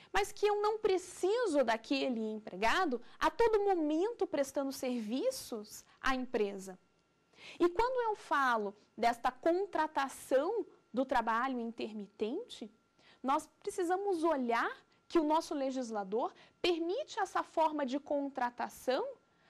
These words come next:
até mesmo para as categorias profissionais especiais, diferenciadas, com exceção, no parágrafo terceiro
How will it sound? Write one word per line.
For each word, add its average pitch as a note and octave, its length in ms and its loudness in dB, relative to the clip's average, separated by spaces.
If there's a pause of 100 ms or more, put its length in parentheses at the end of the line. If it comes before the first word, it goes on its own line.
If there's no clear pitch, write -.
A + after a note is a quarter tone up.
(140)
até D#4 280 0
mesmo G#4+ 440 0
para F#4 420 4
as F4+ 120 -6
categorias G4 960 -2 (220)
profissionais E4 960 0
especiais, B3 920 -2
diferenciadas, A#3+ 1400 -2 (720)
com E4 300 4
exceção, E4+ 800 0
no C#4+ 80 2
parágrafo A3+ 560 0
terceiro A#3+ 720 0